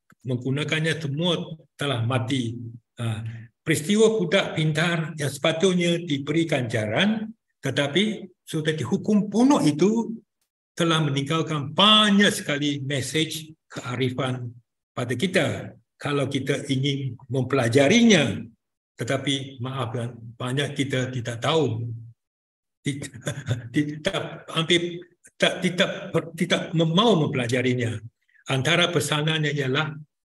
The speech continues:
"Yang kecil jangan disangka anak dan yang besar jangan disangka bapa." Kerana, uh, kita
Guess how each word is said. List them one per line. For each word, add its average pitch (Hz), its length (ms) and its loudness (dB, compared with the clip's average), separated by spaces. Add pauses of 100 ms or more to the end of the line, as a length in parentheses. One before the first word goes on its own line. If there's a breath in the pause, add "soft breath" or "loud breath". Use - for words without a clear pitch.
(100)
"Yang 160 240 2
kecil 247 560 2 (240)
jangan 151 320 -4
disangka 131 480 -2
anak 120 400 0 (480)
dan 131 160 -2
yang 131 160 0
besar 139 400 0
jangan 131 240 0
disangka 127 480 -4
bapa." 214 560 2 (320)
Kerana, 156 720 0 (560)
uh, 127 400 -6 (240)
kita 202 320 4